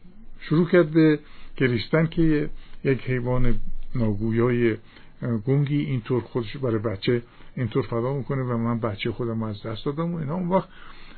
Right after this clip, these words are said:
موبدان اومد میگه که شاهنشاه بفرمایید که، اه، در حقیقت پادفره مرگرزانان، یعنی کسانی که شایستهٔ مرد هست-، مرگ هستن،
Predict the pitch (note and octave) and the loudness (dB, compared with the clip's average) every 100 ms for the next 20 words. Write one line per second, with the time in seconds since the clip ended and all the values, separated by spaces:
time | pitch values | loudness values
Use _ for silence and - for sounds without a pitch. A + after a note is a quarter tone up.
0 | - C3 B2+ B2+ A#2+ B2 E3+ F3 D#3+ D#3+ | -4 2 4 4 4 4 4 4 4 2
1 | E3 D#3+ - E3+ D#3 - D3 B2+ - D3+ | 2 0 4 4 4 2 -2 -2 2 2
2 | D3+ C#3+ C#3+ D3+ C#3+ D#3+ D3+ D3 - - | 2 0 -2 -2 -2 2 2 0 -8 -20
3 | - - - B2 A#2 A2+ A2+ A#2 B2 A2+ | -20 -10 -2 2 4 2 -2 -2 -2 0
4 | C#3 - B2+ A#2+ G#2 - C#3+ D3 C#3+ C3+ | -2 0 -2 -2 -2 0 2 2 2 0
5 | - - - B2 A#2 A2 A2+ G#2 A2+ A2+ | -14 -18 -4 2 2 4 2 2 2 4
6 | B2 B2 A2 A#2+ A#2+ - C3 B2 A2+ A#2+ | 4 4 2 0 0 -2 -2 -2 -2 -2
7 | G#2 - A#2+ A#2 G#2+ - F#2 - - A#2 | -2 0 2 4 2 -4 -12 -10 2 2
8 | G#2+ - F#2+ - G#2 | 2 -2 -8 -6 -8